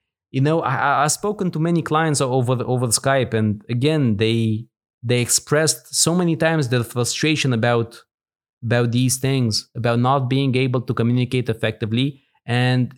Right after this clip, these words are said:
you know, by the fact that a lot of designers, you know, they, they have so many, so many typos in their design, and that gives it away, that gives, that gives their communication skills away,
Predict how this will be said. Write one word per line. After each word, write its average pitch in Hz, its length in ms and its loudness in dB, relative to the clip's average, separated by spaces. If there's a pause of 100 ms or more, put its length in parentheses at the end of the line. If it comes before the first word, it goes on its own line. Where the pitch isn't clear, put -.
you 131 100 -2
know, 127 220 2
by 120 180 0
the 117 100 0
fact 139 280 0
that 135 180 -2
a 117 80 -2
lot 131 240 0
of 117 260 -2
designers, 123 840 0 (480)
you 120 100 -2
know, 120 260 0
they, 117 300 -2
they 113 160 0
have 131 240 0
so 147 160 0
many, 143 380 2
so 135 120 0
many 131 300 2
typos 123 580 0
in 123 120 2
their 120 100 0
design, 113 460 0
and 117 100 0
that 123 220 0
gives 135 240 0
it 139 120 -2
away, 139 340 2
that 104 240 -2
gives, 127 440 -2 (300)
that 110 180 -4
gives 127 300 2
their 127 220 2
communication 123 640 0
skills 127 340 -2
away, 117 460 0